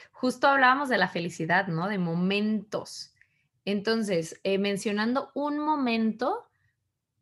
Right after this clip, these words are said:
para mí, estar, cuando estu-, cuando entró la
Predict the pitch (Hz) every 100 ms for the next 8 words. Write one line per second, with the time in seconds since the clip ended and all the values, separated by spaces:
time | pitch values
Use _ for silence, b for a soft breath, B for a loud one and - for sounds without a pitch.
0 | _ _ - 233 220 220 220 247 277 415
1 | - _ _ _ _ _ _ _ _ _
2 | _ _ _ _ _ - 247 - - 269
3 | 302 440 - _ _ - 285 277 285 294
4 | 240 285 277 285 269 311